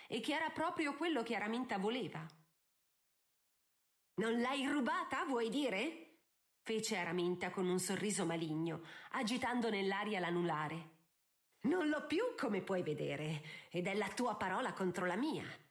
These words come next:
Sophie non disse nulla. Araminta aveva ragione.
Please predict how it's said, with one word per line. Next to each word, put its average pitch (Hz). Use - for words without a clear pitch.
Sophie 294
non 294
disse 254
nulla. 160
Araminta 233
aveva 202
ragione. 180